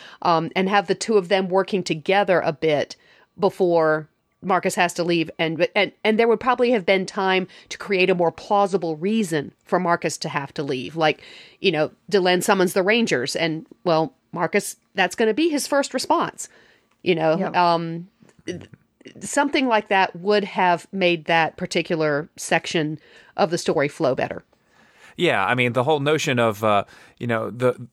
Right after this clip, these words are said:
Speaker 3: Garibaldi Star Fury has already been salvaged in two weeks.
Speaker 2: Mm-hmm.
Speaker 3: It,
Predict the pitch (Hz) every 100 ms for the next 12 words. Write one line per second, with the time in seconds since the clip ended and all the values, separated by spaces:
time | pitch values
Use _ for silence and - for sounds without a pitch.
0 | _ _ _ _ _ - 123 160 180 170
1 | 170 143 - 143 147 - 165 165 139 117
2 | 123 139 151 151 135 117 - 113 110 151
3 | 190 165 120 104 - 143 117 113 233 -
4 | - - _ _ _ - 175 143 156 160
5 | 170 _ _ _ - 151 135